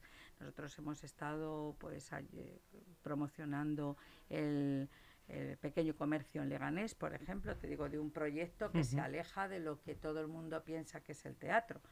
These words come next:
Speaker 1: que es el teatro a la italiana, ¿no? Propiamente dicho. Bueno,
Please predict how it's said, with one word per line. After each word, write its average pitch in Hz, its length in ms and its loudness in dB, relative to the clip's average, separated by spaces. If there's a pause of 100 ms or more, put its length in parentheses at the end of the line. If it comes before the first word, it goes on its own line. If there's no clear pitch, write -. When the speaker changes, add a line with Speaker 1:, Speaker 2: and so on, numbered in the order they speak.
(360)
Speaker 1:
que 160 100 2
es 151 160 -2
el 147 180 0
teatro 139 300 -2
a 139 40 2
la 139 80 2
italiana, 143 600 0
¿no? 208 280 -2
Propiamente 135 640 -6
dicho. 180 440 -6
Bueno, - 180 -20